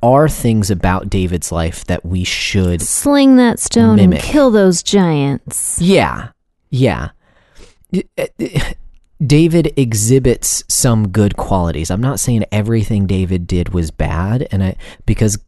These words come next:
Speaker 1: God said he's a man after his own heart. I think there
Speaker 2: Yeah.
Speaker 1: are th-, things
Speaker 2: But it's
Speaker 1: that
Speaker 2: a,
Speaker 1: David
Speaker 2: it's
Speaker 1: did.
Speaker 2: mainly a picture of the grace of God.
Speaker 1: The grace of God, yeah. The whole point is not that David is the hero of the story.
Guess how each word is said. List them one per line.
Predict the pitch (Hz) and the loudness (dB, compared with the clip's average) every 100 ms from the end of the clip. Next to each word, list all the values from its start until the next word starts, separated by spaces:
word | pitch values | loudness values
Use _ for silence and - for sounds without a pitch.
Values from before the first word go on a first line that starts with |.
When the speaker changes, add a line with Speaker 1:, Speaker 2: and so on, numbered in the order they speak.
| _ _ | _ _
Speaker 1:
God | - 92 - | -2 -2 0
said | 127 | 0
he's | 101 90 | 0 0
a | |
man | 85 87 87 | 0 0 0
after | 87 - 90 | -2 -2 -4
his | 85 | -2
own | 82 | -2
heart. | 82 85 92 - | -2 -2 -4 -4
I | 101 | -4
think | 131 113 | -2 -2
there | 113 95 | 2 2
Speaker 2:
Yeah. | 82 | 2
Speaker 1:
are | 95 135 139 | 0 2 0
th-, | - - - | -4 -16 -18
things | - - 170 220 | -8 0 2 4
Speaker 2:
But | 220 - | 4 2
it's | 214 220 | 2 2
Speaker 1:
that | 208 190 | 2 2
Speaker 2:
a, | |
Speaker 1:
David | 104 101 190 85 | 2 0 -2 0
Speaker 2:
it's | 208 - | 0 2
Speaker 1:
did. | 214 208 | 4 4
Speaker 2:
mainly | 208 220 214 180 | 6 6 4 2
a | 170 | 2
picture | - 185 - 170 156 | 0 0 -2 -2 -2
of | 180 | -4
the | - | -4
grace | - 180 - | -4 -4 -6
of | - | -6
God. | 196 - 50 - - | -4 -4 -8 -10 -6
Speaker 1:
The | 90 | -6
grace | - 90 85 90 - | -4 -4 -2 -4 -6
of | 85 | -8
God, | 90 - - - | -10 -12 -16 -12
yeah. | 98 98 87 - - _ _ - | -6 -4 -4 -8 -20 _ _ -4
The | 101 | -4
whole | - - 120 | -2 0 0
point | - - 139 147 95 90 - - _ _ - | 0 0 2 4 2 -2 -10 -14 _ _ -4
is | 101 95 | -2 0
not | 107 113 95 | 0 0 -2
that | 101 - 87 | -4 -4 -6
David | 98 98 107 98 87 98 | -2 0 0 0 -2 -4
is | - 82 82 | -8 -8 -6
the | 87 82 80 85 | -4 -2 -2 -6
hero | - - 117 104 82 | -10 -2 2 2 0
of | 80 82 | -2 -6
the | 78 | -8
story. | - - 139 107 57 - | -8 -4 -2 -2 -6 -14